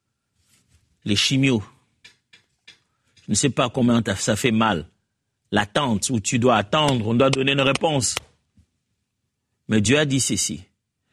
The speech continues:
Je ne te priverai pas de mon soutien pendant le processus. Puis-je répéter cela ? Je ne te priverai pas de mon soutien pendant le processus.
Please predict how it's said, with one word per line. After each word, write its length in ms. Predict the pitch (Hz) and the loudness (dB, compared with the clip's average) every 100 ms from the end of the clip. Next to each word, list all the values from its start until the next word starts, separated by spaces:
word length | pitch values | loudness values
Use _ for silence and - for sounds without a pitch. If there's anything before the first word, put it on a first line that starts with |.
| _ _ - | _ _ -4
Je 160 | 110 | 0
ne 140 | 131 123 | 2 0
te 260 | 120 127 | 0 0
priverai 640 | 107 - - 190 131 117 110 | 0 -6 0 0 2 0 -2
pas 400 | - 98 80 - _ _ _ _ _ _ _ _ _ _ _ | -2 -4 -4 -10 _ _ _ _ _ _ _ _ _ _ _
de 140 | 101 107 | -2 2
mon 180 | 117 123 | 2 2
soutien 480 | - - - 80 - _ _ _ _ _ _ _ _ _ _ _ | -2 -4 -8 -10 -16 _ _ _ _ _ _ _ _ _ _ _
pendant 240 | - 101 101 | -2 0 0
le 80 | 90 | -2
processus. 680 | - - 82 - - - _ _ _ _ _ _ _ _ _ _ _ _ _ _ _ _ | -4 -6 -6 -12 -14 -18 _ _ _ _ _ _ _ _ _ _ _ _ _ _ _ _
Puis-je 240 | 135 117 | -2 2
répéter 420 | 135 127 135 143 131 | 2 2 0 0 -2
cela ? 340 | - 127 117 _ _ _ _ _ _ _ _ _ _ _ _ - | -2 -8 -10 _ _ _ _ _ _ _ _ _ _ _ _ -6
Je 120 | 110 | 0
ne 120 | 123 | 2
te 180 | 120 135 | 2 0
priverai 480 | 113 - 156 120 127 | 0 0 0 2 0
pas 280 | 107 135 120 | 0 -2 0
de 120 | 104 | 2
mon 220 | 98 113 | 2 2
soutien 480 | - 107 - 85 73 _ _ _ _ _ _ _ _ _ _ | -2 -6 -8 -8 -12 _ _ _ _ _ _ _ _ _ _
pendant 260 | 98 101 92 | -2 2 2
le 100 | 87 | 0
processus. 720 | - 85 78 - - - | -4 -6 -6 -10 -12 -16